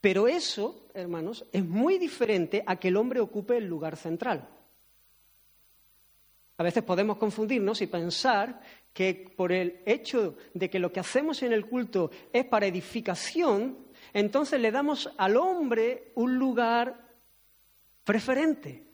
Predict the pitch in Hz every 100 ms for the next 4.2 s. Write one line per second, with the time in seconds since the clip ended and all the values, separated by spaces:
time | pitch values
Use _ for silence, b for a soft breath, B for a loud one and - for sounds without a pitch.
0 | _ _ _ - - 214 214 311 208 135
1 | - b b b b _ - 202 214 214
2 | 240 339 277 262 285 277 247 254 240 302
3 | 233 214 320 339 190 170 262 262 269 262
4 | 131